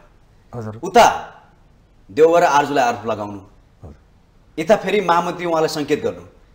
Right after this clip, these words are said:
Speaker 2: "तपाईँहरू निर्णायक बन्नुभयो भने पुनर्मिलन हुन सक्नेछ" भनेर।
Speaker 1: होइन, जहाँसम्म चाहिँ अब आदरणीय सभापति शेरबहादुर देउबाज्यू र हाम्रो केन्द्रीय सदस्य आर्जु राणा देउबाज्यूलाई चाहिँ आरोप लगाएको कुरो मात्रै, उहाँको चाहिँ यो
Speaker 2: उम्।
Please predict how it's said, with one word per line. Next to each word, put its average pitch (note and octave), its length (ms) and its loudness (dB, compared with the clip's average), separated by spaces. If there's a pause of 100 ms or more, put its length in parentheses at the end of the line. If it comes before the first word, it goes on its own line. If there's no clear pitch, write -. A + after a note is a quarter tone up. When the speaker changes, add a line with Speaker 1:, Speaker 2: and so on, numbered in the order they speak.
(120)
Speaker 2:
"तपाईँहरू D#3+ 340 2
निर्णायक D#3 320 0
बन्नुभयो B2 400 -2
भने D#3+ 360 -8 (1120)
पुनर्मिलन C#3+ 460 -4
हुन F#2+ 120 -12
सक्नेछ" F#2+ 420 -16
भनेर। F2 460 -20 (720)
Speaker 1:
होइन, G3+ 160 -2
जहाँसम्म C4 420 6
चाहिँ B3+ 180 6
अब A#3 140 8 (600)
आदरणीय G3 320 0
सभापति F3 560 2
शेरबहादुर D#3+ 440 -4
देउबाज्यू D3+ 420 -4
र E3+ 100 -4
हाम्रो B2 320 -4
केन्द्रीय D3 300 -8
सदस्य C3+ 300 -8
आर्जु C3 280 -6
राणा B2+ 420 -12
देउबाज्यूलाई B2 480 -6
चाहिँ B2 220 -10 (100)
आरोप D#3+ 200 0
लगाएको E3+ 340 2
कुरो E3+ 140 2
मात्रै, E3 300 0 (600)
उहाँको B2 380 -6
चाहिँ F#2 540 -12
यो F#2 560 -10
Speaker 2:
उम्। A2+ 120 -10